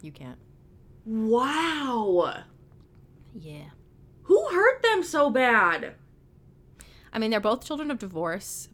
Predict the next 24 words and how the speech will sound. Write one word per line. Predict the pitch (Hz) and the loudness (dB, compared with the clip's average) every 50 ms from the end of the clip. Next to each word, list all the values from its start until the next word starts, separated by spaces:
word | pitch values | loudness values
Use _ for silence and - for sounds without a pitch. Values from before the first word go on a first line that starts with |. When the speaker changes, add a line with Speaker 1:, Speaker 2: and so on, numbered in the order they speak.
| - | -10
Speaker 1:
but, | - 170 160 156 - | -8 -6 -6 -6 -6
like, | 170 160 156 160 - | -8 -8 -8 -8 -10
nothing, | 185 156 151 156 - 190 185 190 185 - - | -10 -10 -10 -10 -8 -8 -8 -8 -10 -12 -10
there | - 185 | -8 -8
was | 170 175 180 | -8 -8 -8
no, | 175 151 156 170 | -8 -8 -8 -8
like, | 175 175 160 156 - - - - - - - - - - - - - | -6 -8 -8 -8 -10 -16 -20 -20 -20 -20 -20 -20 -20 -20 -20 -14 -12
at | 156 - | -12 -12
least | - - - - | -12 -14 -14 -14
reported | - 156 - - 175 160 151 165 165 | -16 -18 -14 -12 -10 -10 -10 -10 -12
abuse | 165 160 160 147 151 160 165 - - - | -14 -14 -12 -12 -12 -12 -12 -12 -12 -12
or | 165 151 | -12 -12
anything | 143 165 160 - 156 156 | -12 -12 -14 -14 -14 -14
like | 160 135 - - | -14 -14 -14 -12
that. | - 135 139 143 - - | -10 -8 -6 -6 -8 -8
Like, | 160 165 - | -12 -12 -12
Rachel | 151 160 160 - 202 202 | -12 -12 -12 -12 -10 -10
had | 208 196 | -8 -10
a | 185 | -10
re-, | 185 170 165 | -12 -12 -12
religious | 170 165 170 170 165 - 175 - - | -10 -10 -10 -10 -10 -12 -14 -12 -12
upbringing. | 160 151 - 160 156 160 151 156 156 156 156 160 170 - - - - - - - - - _ - - - | -14 -12 -12 -12 -12 -12 -12 -12 -12 -14 -14 -16 -18 -20 -20 -20 -20 -20 -20 -20 -20 -20 _ -20 -20 -16
Sheila, | - - - 185 175 175 175 175 170 165 | -14 -10 -8 -6 -6 -4 -4 -4 -4 -4
like, | 165 160 156 156 | -6 -8 -10 -10